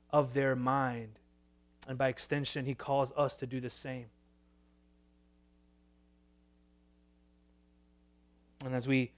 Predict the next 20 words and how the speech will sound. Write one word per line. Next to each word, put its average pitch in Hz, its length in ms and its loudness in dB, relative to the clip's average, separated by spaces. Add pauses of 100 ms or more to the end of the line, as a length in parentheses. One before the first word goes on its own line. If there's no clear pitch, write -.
(220)
as 127 120 -6
we 139 200 0 (240)
re-, 143 140 2 (100)
as, 135 200 2
as 143 240 0
we 147 80 2
remember, 135 520 4
as 123 160 4
we 135 140 2
meditate 135 760 2 (260)
on 143 340 6
this 135 120 0
story 151 580 6
of 120 140 2
glory 135 560 8
throughout 139 400 6 (140)
history 143 460 2
and 127 100 0
throughout 139 340 4
Scripture, - 580 -2